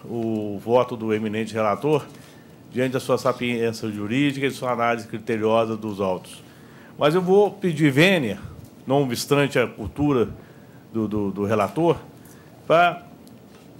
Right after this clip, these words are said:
tendo em vista que eu não conheço também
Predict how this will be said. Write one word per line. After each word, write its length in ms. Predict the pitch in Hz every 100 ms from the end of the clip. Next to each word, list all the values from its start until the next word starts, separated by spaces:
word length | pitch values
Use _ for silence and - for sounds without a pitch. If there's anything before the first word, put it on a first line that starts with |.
| - - - - - - - -
tendo 200 | 175 165
em 100 | 131
vista 260 | 147 143
que 60 | 147
eu 60 |
não 120 | 147 131
conheço 500 | 143 131 139 135 -
também 520 | 131 120 127 117